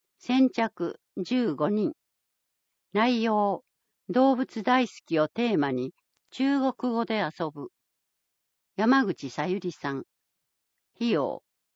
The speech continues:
子供二百円、保護者三百円。申し込み、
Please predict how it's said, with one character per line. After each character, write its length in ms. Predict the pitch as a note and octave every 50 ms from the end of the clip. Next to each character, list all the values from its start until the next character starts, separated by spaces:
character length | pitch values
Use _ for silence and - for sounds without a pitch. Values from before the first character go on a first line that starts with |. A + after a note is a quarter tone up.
| _ _
子 160 | - - A3+ -
供 420 | B3+ C4 B3+ A#3+ A#3+ A#3 F#3+ - _ _
二 160 | F3 F#3+ A#3+
百 300 | B3 A#3+ - - G#3+ E3+
円、 200 | C3+ G#2 F#2 - - _ _ _ _ _ _ _ _ _ _
保 120 | - A#3 G#3+
護 140 | A#3 C#4 B3+
者 260 | - - D3 B2+ - -
三 320 | _ - B3 B3 B3+ B3 A3+
百 320 | A#3+ A3+ - _ - F#3
円。 160 | G2+ F#2+ - - _ _ _ _ _ _ _ _ _ _ _ _ _ _ _
申 220 | F3+ G#3+ A#3 B3+ B3
し 140 | - - -
込 100 | - G#3
み、 240 | G3 G3 G3 F3+ -